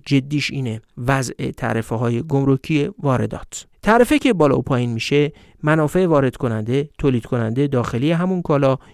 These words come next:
یا کالای مشابه، مصرف کننده، فروشنده های اون کالاها و دولت تحت تأثیر قرار می‌گیره. پس مهمه که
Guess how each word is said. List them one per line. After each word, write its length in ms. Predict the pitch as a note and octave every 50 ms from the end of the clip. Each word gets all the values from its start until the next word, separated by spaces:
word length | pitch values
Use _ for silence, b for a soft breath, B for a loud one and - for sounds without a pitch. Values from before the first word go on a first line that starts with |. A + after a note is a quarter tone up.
| b b
یا 100 | C#3+ C3+
کالای 340 | B2+ - C#3+ B2 A#2 A2 A2+
مشابه، 640 | G#2+ A2 A2+ - - C#3 C3 C3+ D#3+ F3 F3+ F3 E3+ b b b b b b b
مصرف 380 | D#3 C#3+ - - - C#3+ - -
کننده، 580 | - D3+ D3+ D3+ D3 D3 D3 F3 F#3 F3+ F3 b b b b
فروشنده 540 | b - F3 F3 F3 - - G3+ G3 F#3+ F#3+
های 220 | F#3 G3+ B3 C#4 C4+
اون 160 | B3+ G#3+ F3+
کالاها 560 | - - C#3+ C3+ B2+ C3 B2+ B2+ A2+ A2+ A#2+ b b b b b b b
و 280 | C#3+ C3+ C#3 C3 A#2+ A#2
دولت 500 | C3 C3+ C3 B2 B2 C3+ C#3 C#3+ - -
تحت 280 | B2+ G#2+ A2+ - -
تأثیر 380 | - A2 A2 - - - F#3 F3
قرار 300 | D3+ C#3+ B2 A2+ A2 G#2+
می‌گیره. 360 | G#2+ A2+ A#2+ A#2+ - A#2+ B2 - -
پس 180 | - D3+ - -
مهمه 360 | G3+ G3+ A3+ C#4 C4+ A3+ F3+
که 280 | - - C3+ - -